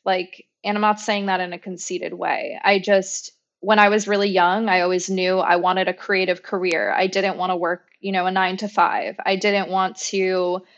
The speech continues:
I wanted to do something different, and I wanted to be something different and unique. And I wanted to have a lot of people looking at me. I wanted attention. I wanted, you know, a per-, personal brand. I wanted so many things, and I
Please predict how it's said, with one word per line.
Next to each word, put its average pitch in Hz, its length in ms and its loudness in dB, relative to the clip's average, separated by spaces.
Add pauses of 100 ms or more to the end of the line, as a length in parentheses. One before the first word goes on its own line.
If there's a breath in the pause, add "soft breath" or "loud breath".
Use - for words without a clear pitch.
(100 soft breath)
I 254 80 10
wanted 302 280 8
to 294 100 0
do 254 140 2
something 254 340 2
different, 214 360 4
and 208 100 2
I 202 80 6
wanted 196 280 2
to 202 80 -4
be 190 140 -6
something 190 380 -4
different 247 400 4
and 185 140 -2
unique. 233 480 2
And 196 120 2
I 185 100 6
wanted 185 520 -2 (200)
to 180 640 -2
have 208 180 2
a 196 60 -2
lot 185 180 4
of 190 80 -6
people 185 720 -4 (160)
looking 226 360 2
at 170 140 0
me. 165 100 -6
I 160 60 -2
wanted 185 320 -2
attention. 214 580 0
I 170 100 -2
wanted, 196 540 0
you 202 80 -6
know, 185 200 0
a 202 180 0 (140)
per-, - 240 -8
personal 254 420 2
brand. 190 420 0
I 202 180 4
wanted 233 380 0
so 220 180 -2
many 202 320 -6
things, 208 420 -6
and 196 180 -4
I 185 280 -2